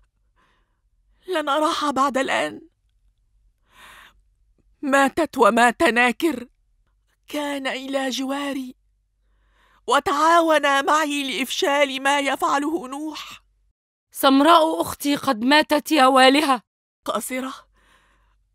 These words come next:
Speaker 1: متى عدت من سفرك يا قاصرة؟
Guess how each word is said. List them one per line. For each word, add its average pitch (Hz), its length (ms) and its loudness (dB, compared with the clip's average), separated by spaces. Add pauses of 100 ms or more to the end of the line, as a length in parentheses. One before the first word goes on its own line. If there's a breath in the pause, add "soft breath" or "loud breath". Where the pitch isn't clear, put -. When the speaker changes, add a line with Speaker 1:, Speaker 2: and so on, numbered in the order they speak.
(220)
Speaker 1:
متى 285 280 4
عدت 285 360 6
من 240 180 -2
سفرك 262 460 -4
يا 269 160 2
قاصرة؟ 254 520 -4